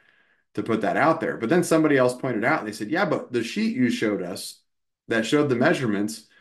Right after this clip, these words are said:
showed us, like, can you respond in three minutes or one minute or five minutes or ten minutes?" And so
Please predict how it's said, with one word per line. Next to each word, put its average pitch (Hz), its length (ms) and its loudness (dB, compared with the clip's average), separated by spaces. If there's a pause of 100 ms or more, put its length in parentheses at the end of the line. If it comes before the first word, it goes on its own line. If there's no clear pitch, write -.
(120)
showed 147 340 4
us, 113 180 2
like, 107 200 2
can 113 160 2
you 113 100 6
respond 113 420 2
in 110 120 -2
three 120 220 -2
minutes 98 380 -4
or 104 140 0
one 120 220 -2
minute 104 280 0
or 92 200 -2
five 117 280 0
minutes 98 380 -4
or 101 80 0
ten 120 260 -2
minutes?" 95 300 -2
And 101 160 -4
so 113 240 -4